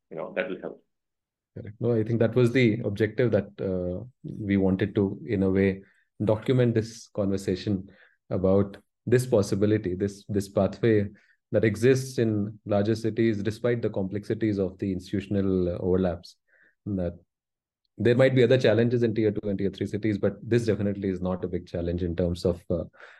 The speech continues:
Speaker 2: uh, creating straight lines. <laughs> So, uh, I, I'm sure there are so many different things that I want to, uh, to ask, but, uh, given that we have about ten, ten minutes, I,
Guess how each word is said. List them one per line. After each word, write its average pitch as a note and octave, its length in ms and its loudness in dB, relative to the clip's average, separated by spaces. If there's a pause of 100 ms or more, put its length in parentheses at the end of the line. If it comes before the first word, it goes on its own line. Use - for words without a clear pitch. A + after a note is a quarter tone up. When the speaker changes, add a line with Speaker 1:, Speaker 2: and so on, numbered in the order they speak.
(180)
Speaker 2:
uh, F#2+ 160 -2 (120)
creating A2 400 4
straight G2+ 280 2
lines. E2 440 -4
<laughs> - 920 -10
So, - 600 -6 (640)
uh, A#2+ 300 2 (1300)
I, A#2+ 260 4 (520)
I'm B2 120 4
sure D#3+ 260 6
there C#3 200 8
are A#2 60 2
so - 280 0
many C#3+ 180 4
different A#2+ 380 2
things A#2+ 240 2
that A2 160 2
I G#2 100 4
want G#2 340 -2
to, A#2 100 0 (300)
uh, F#2+ 300 -2 (280)
to A2+ 160 0
ask, G2+ 280 2
but, G#2 280 2
uh, F#2+ 240 2 (180)
given A2 200 2
that A2+ 180 0
we A2+ 120 0
have G#2+ 140 -2
about G#2 240 -2
ten, A2 340 -6 (100)
ten A#2 180 0
minutes, G2+ 380 -4 (460)
I, A#2 120 2